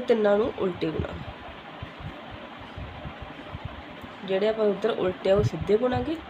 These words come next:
ਜਿੱਥੇ ਡਿਜ਼ਾਈਨ ਪਾਉਣਾ ਉਹਨਾਂ ਨੂੰ ਇਸ ਤਰ੍ਹਾਂ ਹੀ ਬੁਣਾਂਗੇ। ਜੇਕਰ ਸਾਡੇ ਚੈਨਲ 'ਤੇ ਨਵੇਂ ਆਏ ਹੋ, ਚੈਨਲ ਨੂੰ ਸਬਸਕ੍ਰਾਈਬ ਕਰੋ ਇਸ ਤਰ੍ਹਾਂ ਦੇ ਸੋਹਣੇ ਸੋਹਣੇ ਤੇ ਸੌਖੇ ਸੌਖੇ ਡਿਜ਼ਾਈਨ ਵੇਖਣ ਲਈ।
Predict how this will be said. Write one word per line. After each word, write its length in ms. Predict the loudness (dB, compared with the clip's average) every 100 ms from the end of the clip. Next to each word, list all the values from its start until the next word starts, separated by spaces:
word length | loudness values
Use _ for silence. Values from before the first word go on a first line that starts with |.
| -14 -14 -14 -14 -14 -12 -12 -8 -8 -8 -8
ਜਿੱਥੇ 220 | 0 4
ਡਿਜ਼ਾਈਨ 380 | 6 8 8 8 4
ਪਾਉਣਾ 220 | 2 4
ਉਹਨਾਂ 160 | 4 4
ਨੂੰ 120 | 4
ਇਸ 140 | 0
ਤਰ੍ਹਾਂ 240 | -2 -2 0
ਹੀ 60 | -2 -8 -8 -10 -12 -12 -12 -8
ਬੁਣਾਂਗੇ। 440 | -8 -8 -10 -12 -12 -12 -10 -4 -4 -4 4
ਜੇਕਰ 220 | 8 8 6
ਸਾਡੇ 280 | 6 6
ਚੈਨਲ 280 | 8 8 8
'ਤੇ 100 | 6
ਨਵੇਂ 300 | 4 6 8
ਆਏ 100 | 8
ਹੋ, 40 | 8
ਚੈਨਲ 220 | 6 4
ਨੂੰ 80 | 2
ਸਬਸਕ੍ਰਾਈਬ 580 | 0 0 -2 2 2 2
ਕਰੋ 160 | 2 4
ਇਸ 200 | 2 0
ਤਰ੍ਹਾਂ 280 | 2 4 4
ਦੇ 80 | 2
ਸੋਹਣੇ 300 | -2 0 0
ਸੋਹਣੇ 280 | 2 2 2
ਤੇ 140 | 0
ਸੌਖੇ 320 | 0 -2 -2
ਸੌਖੇ 320 | -4 -4 -4 -2
ਡਿਜ਼ਾਈਨ 380 | 0 2 0
ਵੇਖਣ 420 | -2 -4 -4 -2
ਲਈ। 140 | 0